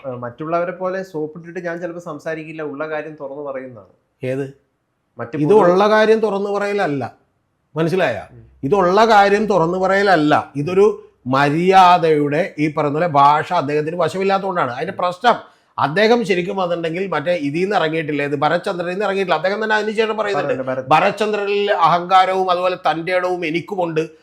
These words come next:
Speaker 2: അതുപോലെ തൻ്റെടിയായ ഒരു മനുഷ്യനാണ് ഞാൻ" എന്നൊക്കെയാണ് ഇദ്ദേഹം പറയുന്നത്.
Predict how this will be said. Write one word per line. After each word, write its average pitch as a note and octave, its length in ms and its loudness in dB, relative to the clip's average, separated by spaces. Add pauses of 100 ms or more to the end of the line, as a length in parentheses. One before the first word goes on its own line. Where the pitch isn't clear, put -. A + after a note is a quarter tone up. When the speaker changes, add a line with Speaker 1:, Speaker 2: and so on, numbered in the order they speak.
(140)
Speaker 2:
അതുപോലെ F3+ 460 2
തൻ്റെടിയായ F#3+ 640 4
ഒരു F#3 100 0
മനുഷ്യനാണ് E3+ 580 -2
ഞാൻ" E3 320 -4
എന്നൊക്കെയാണ് F3 440 -4
ഇദ്ദേഹം G#3+ 320 -4
പറയുന്നത്. F#3+ 280 -2